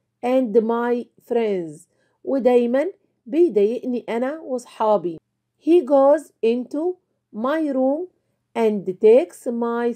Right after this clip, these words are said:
things." يعني هو بيدخل أوضتي وبياخد حاجاتي.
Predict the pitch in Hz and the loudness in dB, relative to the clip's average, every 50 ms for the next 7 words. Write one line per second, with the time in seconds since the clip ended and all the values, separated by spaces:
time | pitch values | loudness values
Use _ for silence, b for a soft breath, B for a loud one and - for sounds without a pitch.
0 | - - 240 233 233 226 220 190 180 170 151 - - _ _ _ _ _ _ _ | -4 -2 0 0 0 0 -4 -2 -4 -4 -4 -6 -14 _ _ _ _ _ _ _
1 | _ _ _ - 240 277 285 294 277 240 240 247 226 262 262 254 233 196 156 - | _ _ _ -8 -4 -4 -2 -2 0 0 -2 -2 0 2 4 4 4 4 0 -6
2 | - _ _ _ _ _ _ _ 233 196 247 285 294 285 - - - - - - | -12 _ _ _ _ _ _ _ -4 -2 0 0 0 -2 -4 -10 -10 -10 -10 -10
3 | _ _ - 220 254 269 269 _ - 330 339 494 - _ _ _ _ _ - - | _ _ 0 0 0 0 -2 _ -2 0 0 0 -2 _ _ _ _ _ -12 -10
4 | 302 285 262 254 247 262 269 277 269 - 269 269 - - - 226 180 214 208 190 | -10 -6 -4 -2 0 2 0 0 0 -4 -6 -6 -6 -6 -6 -2 0 2 2 2
5 | 180 - 170 156 139 | 2 -2 -8 -14 -14